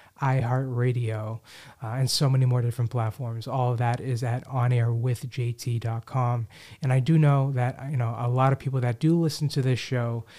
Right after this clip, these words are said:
they listen on their iPhone with the Apple Podcast app, that podcast, the Purple Podcast app on your phone. And if you could do me one favor, I would greatly appreciate it.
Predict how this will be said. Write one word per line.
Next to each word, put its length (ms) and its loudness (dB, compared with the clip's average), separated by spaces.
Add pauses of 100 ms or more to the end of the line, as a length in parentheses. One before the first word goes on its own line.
(200)
they 140 0
listen 420 0
on 140 0
their 100 0
iPhone 720 2
with 140 -2
the 80 -4
Apple 340 -2
Podcast 800 -2
app, 220 -4
that 140 -8
podcast, 640 -4
the 80 -6
Purple 360 -2
Podcast 640 -6
app 200 -6
on 120 -6
your 100 -4
phone. 400 -4 (360)
And 100 2
if 80 2
you 40 2
could 120 2
do 100 4
me 140 8
one 440 6
favor, 460 2
I 60 0
would 260 -6
greatly 640 0
appreciate 640 -6
it. 160 -12